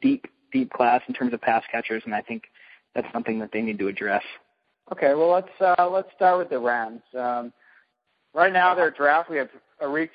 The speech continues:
Speaker 2: Flowers from Miami, the offensive tackle, Brett Hundley, the quarterback out of U-, uh, U C L A, Philip Dorsett, the wide receiver out of Miami, B J Finley, a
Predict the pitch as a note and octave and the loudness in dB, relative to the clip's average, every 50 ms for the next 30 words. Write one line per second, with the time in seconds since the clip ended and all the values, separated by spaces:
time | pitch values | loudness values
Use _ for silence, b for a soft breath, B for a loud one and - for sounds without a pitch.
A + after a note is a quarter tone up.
0 | - - D#3 D#3+ D#3 D#3+ D#3+ E3 F3 F3+ F3 E3+ - - C#3+ C3+ B2+ B2 B2 B2 | -12 -4 -2 2 4 4 4 4 2 0 -4 -6 -10 -14 -12 -8 -6 -4 -4 -2
1 | C3 C#3+ D#3 E3 F3 D#3 C3+ B2 B2 A#2+ - - C3+ B2+ _ A#2 _ - C3+ C3+ | -4 -4 -6 -8 -8 -6 -4 -2 -2 -2 -4 -6 -16 -16 _ -18 _ -4 -2 -2
2 | C#3+ - F3 E3 C3 C#3 C#3+ D3 D3+ D3 _ _ _ _ _ - - - - D#3 | -2 -2 -4 -6 -2 0 0 0 0 -2 _ _ _ _ _ -20 -12 -4 -4 -4
3 | D#3+ E3 E3 E3 F3 F3+ F#3+ G3 F#3+ _ _ _ _ _ - B2+ _ - - - | -4 -4 -8 -6 -6 -6 -8 -10 -12 _ _ _ _ _ -20 -20 _ -12 -4 0
4 | D#3+ D#3 D#3 D3+ D3+ D3+ D3+ D#3 E3+ - D3+ C3 B2+ B2 B2 C3 C3 C3+ B2+ - | 0 0 2 2 2 2 2 2 0 -4 -6 -6 -6 -4 -4 -2 -2 -2 -4 -4
5 | C#3 C#3 C#3 B2 B2 A#2+ A#2 A#2 B2+ C3+ C3+ - D3 C3+ C3 B2+ B2+ C3+ C#3+ D#3 | -10 -8 -6 -4 -4 -4 -6 -8 -10 -12 -12 -6 -2 0 0 2 2 2 2 0
6 | F3+ G3+ G3 F#3 _ - - C#3+ C#3+ C#3+ C#3+ - C#3 C3 B2 - - D3 D3 E3 | -2 -6 -10 -16 _ -4 0 2 2 2 0 -2 -6 -6 -6 -6 -4 -2 -2 -2
7 | E3+ - - C3+ B2+ B2+ B2+ B2+ B2+ B2 B2 - - D3 D3+ D#3+ D3+ C3 B2 A#2 | -2 -4 -8 -4 0 0 0 0 -2 -6 -10 -10 -10 -6 -2 0 0 0 0 -2
8 | A#2 A2+ A2+ A#2+ C3 C#3 D#3 E3 F3 F#3 F3+ _ _ _ _ _ _ _ _ _ | -4 -4 -4 -4 -4 -4 -6 -6 -8 -10 -10 _ _ _ _ _ _ _ _ _
9 | _ - C3+ B2+ B2+ B2+ A#2+ - - D3 D3+ D#3+ E3 D#3+ C3 | _ -8 -6 -2 0 -2 -2 -2 -2 -4 -4 -2 -2 -4 -4